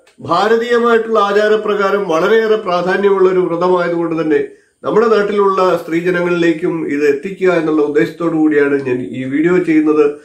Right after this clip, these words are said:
നമുക്ക് വീഡിയോയിലേക്ക് കടക്കാം. അതിനു മുമ്പ് ചാനൽ ഇതുവരെ സബ്സ്ക്രൈബ് ചെയ്തിട്ടില്ലാത്തവർ ദയവായി ഒന്ന് സബ്സ്ക്രൈബ് ചെയ്യുക. സബ്സ്ക്രൈബ് ബട്ടന്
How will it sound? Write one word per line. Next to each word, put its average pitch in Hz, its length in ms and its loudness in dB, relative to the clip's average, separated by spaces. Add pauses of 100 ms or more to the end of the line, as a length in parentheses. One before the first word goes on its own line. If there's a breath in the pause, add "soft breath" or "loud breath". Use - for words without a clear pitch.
(320 loud breath)
നമുക്ക് 175 200 0
വീഡിയോയിലേക്ക് 214 520 4
കടക്കാം. 185 500 -2
അതിനു 170 200 -2
മുമ്പ് 165 240 -4
ചാനൽ 165 340 0
ഇതുവരെ 180 340 0
സബ്സ്ക്രൈബ് 208 500 -2
ചെയ്തിട്ടില്ലാത്തവർ 160 840 -2 (520 soft breath)
ദയവായി 208 400 2
ഒന്ന് 214 220 2
സബ്സ്ക്രൈബ് 214 540 0
ചെയ്യുക. 202 480 -2
സബ്സ്ക്രൈബ് 208 400 0
ബട്ടന് 196 600 -2